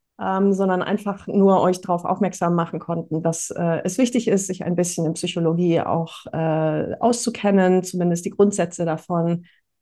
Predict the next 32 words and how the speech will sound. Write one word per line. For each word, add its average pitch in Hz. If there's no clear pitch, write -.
dass 180
ihr 185
erkennt, 180
wen 180
ihr 160
vor 302
euch 202
habt, 180
dass 175
ihr 170
das, 175
was 170
ihr 180
erkennt, 175
auch 175
nutzen 220
könnt 185
in -
euren 160
Coachings 175
und 165
dass 165
ihr 143
auch -
einfach 151
ganz 156
klar 156
wisst, 143
wo 165
die 165
Grenze 147
ist. -